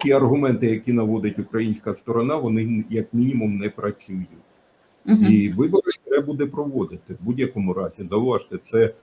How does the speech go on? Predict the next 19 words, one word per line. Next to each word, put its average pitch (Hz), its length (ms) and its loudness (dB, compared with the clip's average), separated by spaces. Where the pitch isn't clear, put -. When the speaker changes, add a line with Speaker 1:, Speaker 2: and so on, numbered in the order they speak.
Speaker 1:
ключове, 127 800 0
м, 95 840 0
е, 92 560 2
положення 139 580 0
тих 131 300 -4
домовленостей, 95 880 -4
причому 104 360 -2
на 110 120 2
виборах 123 480 -2
наполягає 107 540 -4
не 113 200 -2
Росія, 85 500 -12
щоб 101 280 -2
знов 120 200 2
не 110 140 2
було 95 280 -2
маніпуляцій 95 680 -2
українських 95 840 -4
змі. 90 320 -6